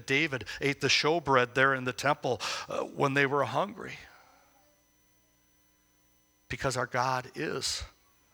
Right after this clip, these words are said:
a God of love. It, it makes me wonder today within God's church here on earth, is the correct and accurate message of Jesus coming out from us?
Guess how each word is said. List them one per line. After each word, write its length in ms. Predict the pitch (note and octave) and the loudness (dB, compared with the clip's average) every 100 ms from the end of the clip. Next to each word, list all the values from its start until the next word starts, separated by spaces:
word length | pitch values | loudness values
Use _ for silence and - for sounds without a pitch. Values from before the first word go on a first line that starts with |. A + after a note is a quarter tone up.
| _ | _
a 80 | A#2 | -10
God 480 | A2+ A2+ A#2+ A#2+ A#2 - _ _ _ | -6 -4 -2 -4 -6 -14 _ _ _
of 200 | A#2+ A#2 | -8 -4
love. 760 | A#2+ D3 B2 F#2+ - - - - - - _ _ _ _ _ _ _ _ _ _ _ _ _ _ _ _ _ - | 0 0 0 -8 -14 -18 -20 -20 -20 -20 _ _ _ _ _ _ _ _ _ _ _ _ _ _ _ _ _ -8
It, 160 | D#3 | -2
it 120 | C#3+ C#3+ | 0 2
makes 260 | D#3+ - | 2 0
me 120 | D#3 | -2
wonder 380 | C3+ C3 D3 D3 | 0 2 2 0
today 600 | B2+ - A#2 - C#3+ D3 | -2 -4 -2 0 2 2
within 380 | A#2+ A#2+ - B2 | 0 -4 -4 -4
God's 420 | A#2 B2+ C#3+ - | 0 2 2 0
church 380 | - - D#3 - | -2 -2 -2 -2
here 160 | - B2+ | 0 0
on 120 | B2 | 2
earth, 420 | C#3 B2+ F#2+ - - _ _ _ _ _ _ _ _ _ - - | 2 2 0 -12 -20 _ _ _ _ _ _ _ _ _ -16 0
is 220 | C#3+ C3+ | 2 2
the 80 | C#3 | 0
correct 640 | - - C#3 D#3+ - - | -2 2 6 6 4 -4
and 200 | D3 C#3+ | -6 0
accurate 480 | C3+ D3+ - C#3+ C#3+ | 4 2 2 -4 -2
message 460 | B2 C#3+ - C#3 B2 | 0 0 0 -4 -4
of 140 | A#2 | -2
Jesus 420 | - D3 D3 C#3 | -4 -2 -4 -6
coming 320 | - C#3 C3 | -2 -2 0
out 280 | B2+ C3 C3+ - - | 2 2 2 -4 -20
from 380 | - - C3+ B2 | -10 0 2 2
us? 520 | G2 - - - - | -2 -4 -2 -4 -8